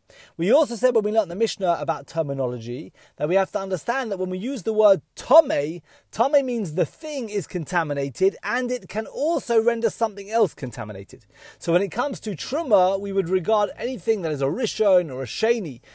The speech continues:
we would call it Tomei. Once it gets to a level of a Shlishi, though, it's no longer Tomei, 'cause it cannot render anything else Tomei. That's the end of the line for Truma. So even though it's ritually impure, instead of saying Tomei, we say pasul.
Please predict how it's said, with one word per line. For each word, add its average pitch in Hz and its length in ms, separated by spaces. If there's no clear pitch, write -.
we 165 80
would 156 120
call 190 200
it 139 100
Tomei. 135 480
Once 233 280
it 233 60
gets 226 200
to 214 120
a 220 40
level 214 240
of 196 80
a 180 40
Shlishi, 247 440
though, 185 100
it's 190 160
no 233 140
longer 233 280
Tomei, 226 400
'cause 175 200
it 190 80
cannot 226 280
render 214 300
anything 202 300
else 262 240
Tomei. 131 260
That's 202 220
the - 200
end 254 220
of 220 60
the 220 80
line 269 400
for - 160
Truma. 135 340
So - 120
even 269 280
though 262 80
it's 202 180
ritually 226 360
impure, 233 580
instead 208 300
of 208 100
saying 196 280
Tomei, 180 440
we 165 120
say 202 400
pasul. 143 520